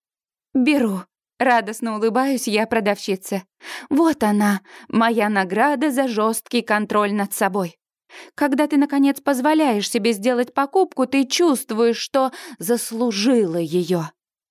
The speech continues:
Мы идём к кассе, и я предусмотрительно не поворачиваю головы в сторону полок с аксессуарами. Да я практически не замечаю той лиловой сумочки с чёрным стеклярусом.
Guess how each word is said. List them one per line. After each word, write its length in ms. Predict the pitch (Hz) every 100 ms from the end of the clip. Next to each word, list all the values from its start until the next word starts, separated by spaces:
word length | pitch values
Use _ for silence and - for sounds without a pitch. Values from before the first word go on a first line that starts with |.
| _ _ _ _ _ -
Мы 240 | 330 294
идём 280 | 226 294 254
к 100 | -
кассе, 540 | 320 311 - 226 202 - - -
и 80 | -
я 240 | 240 277 294
предусмотрительно 920 | 262 226 233 226 220 285 285 226 220
не 120 | 220
поворачиваю 680 | 233 240 240 208 226 196 202
головы 420 | 202 208 208 349 - 330
в 60 |
сторону 440 | - 285 269 254 247
полок 420 | - 285 285 277
с 80 | -
аксессуарами. 840 | 262 - 220 214 185 175 175 175 - _ - - _ _
Да 140 | 160 185
я 180 | 208
практически 600 | 190 247 - 262 277 -
не 140 | 294 294
замечаю 800 | 311 370 381 - 285 190 180 185
той 260 | 233 226
лиловой 560 | 226 247 247 254 254 269
сумочки 800 | 262 277 226 202 - - 214 202 - -
с 140 | - -
чёрным 600 | - 269 262 254 254 254
стеклярусом. 840 | 262 269 240 196 185 185 202 202